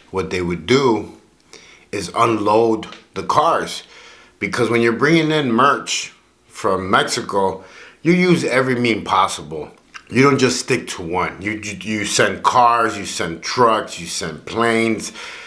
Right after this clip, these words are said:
You, whatever you can to get as much as you can here. At the end of the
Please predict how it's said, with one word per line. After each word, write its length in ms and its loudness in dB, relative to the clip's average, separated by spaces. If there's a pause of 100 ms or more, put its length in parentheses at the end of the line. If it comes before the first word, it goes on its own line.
(200)
You, 220 2
whatever 380 2
you 180 -2
can 440 0
to 60 -4
get 220 0
as 140 -4
much 400 0
as 160 -8
you 80 -12
can 480 -4
here. 560 -4
At 180 -2
the 160 2
end 140 0
of 160 -2
the 320 -6